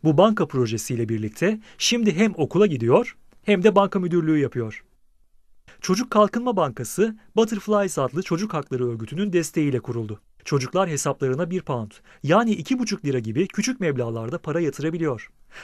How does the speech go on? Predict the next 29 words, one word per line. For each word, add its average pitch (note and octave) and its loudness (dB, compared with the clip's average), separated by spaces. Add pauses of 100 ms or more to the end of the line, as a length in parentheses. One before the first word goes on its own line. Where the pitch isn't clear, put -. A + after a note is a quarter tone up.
Aldıkları E3+ 2
faiz D#3+ 0
oranı B2 0
ise E3+ -2 (280)
yüzde B2+ -4
üç C#3+ -6
buçuğu D3 -4
buluyor. C#3 -4 (800)
Bankanın A#3+ 0
ana E3+ 0
ilkesi, G3 -2 (240)
kuralları E3+ 4
koyup A#2 -6
kararları C3+ 2
verenin C3 0
çocuklar C#3+ -2
olması. A2 -6 (560)
Ancak A#3 2
lojistik B2+ 0
konularda A2+ -4
zaman C3 -2
zaman G3 -2
yetişkinlerden F#3 0
destek D#3+ -2
alıyorlar. C3 0 (720)
Butterflies A#3+ 0
örgütünün F#3 2
program E3+ 0
koordinatörü, B2+ -2